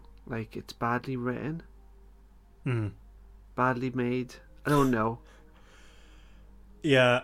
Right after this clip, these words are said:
Speaker 2: I've only seen it once, which was at the cinema, and I thought, "Oh my god, <laughs> it's really gone downhill."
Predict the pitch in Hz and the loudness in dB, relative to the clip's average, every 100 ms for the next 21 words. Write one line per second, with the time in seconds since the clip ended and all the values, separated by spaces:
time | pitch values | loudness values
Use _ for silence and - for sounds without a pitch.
0 | - 143 165 175 135 165 147 127 135 120 | 2 6 8 8 8 6 6 6 6 6
1 | - 120 120 120 117 - 131 123 104 98 | 0 -2 2 2 2 4 4 4 2 -2
2 | - - - 113 113 110 104 123 113 - | -6 -18 -2 0 0 -2 2 2 2 -2
3 | - 135 139 101 92 - 110 - - - | -4 0 0 0 -6 -6 -6 0 2 4
4 | 139 131 135 127 107 107 101 101 95 85 | 6 6 6 4 2 0 0 -4 -6 -8
5 | 98 | -10